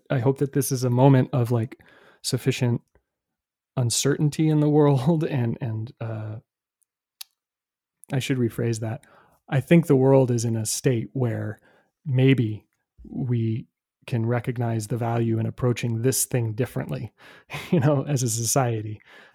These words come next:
And I think a lot of people are looking for alternatives and looking for hope in the midst of some pretty dire times. And fungi, you know, we're, we hear from prominent people, like, they literally say, you know, mushrooms can save the world. They, and they,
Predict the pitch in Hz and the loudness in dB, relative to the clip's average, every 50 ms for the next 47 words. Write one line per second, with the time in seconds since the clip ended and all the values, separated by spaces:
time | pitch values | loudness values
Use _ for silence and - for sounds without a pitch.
0 | _ - 139 123 120 113 - 139 135 - 139 131 127 127 127 117 - 139 - 131 | _ -6 -4 -4 -4 -2 0 -2 -2 0 0 -2 0 0 -2 0 -2 -2 0 0
1 | 123 123 123 120 127 131 - - 135 127 120 - - - 123 123 117 117 113 - | 0 0 0 2 0 -2 -2 0 -2 -2 -2 -2 -4 -2 -2 0 0 0 -2 -4
2 | - 135 123 - - 156 156 147 131 123 110 104 104 - 117 110 113 120 117 - | -6 -8 -8 -4 0 2 2 2 2 0 -2 -6 -6 -6 -4 -2 -2 -2 -2 -2
3 | - 120 110 - - 120 117 113 113 110 107 - 131 143 143 - - - - 160 | -2 -4 -4 -4 -6 -6 -6 -4 -6 -6 -2 2 2 2 2 0 -12 -10 -4 -2
4 | 135 120 117 120 113 - - - 117 - - 120 - 127 120 120 113 113 - _ | 0 0 0 0 -2 -4 -6 -12 -10 -8 -8 -8 -6 -4 -4 -4 -4 -6 -8 _
5 | _ _ _ _ _ - - 117 117 117 113 110 - - 165 170 156 131 120 117 | _ _ _ _ _ -8 -6 -4 -2 -2 -4 -4 -4 -2 0 0 2 2 2 0
6 | 117 113 139 - 113 - - 135 127 120 123 117 117 113 107 _ _ - - - | 0 -2 -4 -6 -6 -2 0 0 0 0 0 -2 -2 -4 -6 _ _ -20 -20 -20
7 | - _ _ _ _ _ _ _ - 107 110 117 120 120 139 147 139 117 113 110 | -20 _ _ _ _ _ _ _ -14 -12 -10 -8 -8 -8 -10 -8 -8 -8 -8 -8
8 | 104 92 123 123 127 127 - - 147 139 139 139 139 139 - _ _ _ - 135 | -8 -6 -4 -2 -2 -2 -2 -2 0 0 0 0 -2 -4 -6 _ _ _ -6 -2
9 | 127 135 139 143 156 - - 196 - - - 117 110 107 107 - _ _ - _ | 0 2 2 0 0 0 -2 -4 -2 0 -2 -2 -2 -4 -6 -10 _ _ -20 _
10 | _ - 135 - _ - - - _ 147 135 131 131 131 127 120 117 120 135 139 | _ -14 -14 -14 _ -18 -20 -20 _ -12 -10 -8 -4 -4 -4 -2 -2 -2 -2 0
11 | 131 135 131 131 120 - - 151 127 113 110 110 110 110 117 131 - - 131 123 | 0 0 0 -2 -2 -2 -2 -2 0 0 -2 -4 -4 -4 -4 -6 -4 -4 -4 -4
12 | - - - 120 - - 143 143 143 143 139 143 151 143 131 113 110 107 - 113 | -4 -4 -6 -6 -4 -4 -4 -2 -2 -2 -2 0 0 0 0 -2 -4 -6 -8 -10
13 | 110 127 - 120 117 110 110 107 113 | -10 -10 -10 -10 -8 -8 -8 -10 -10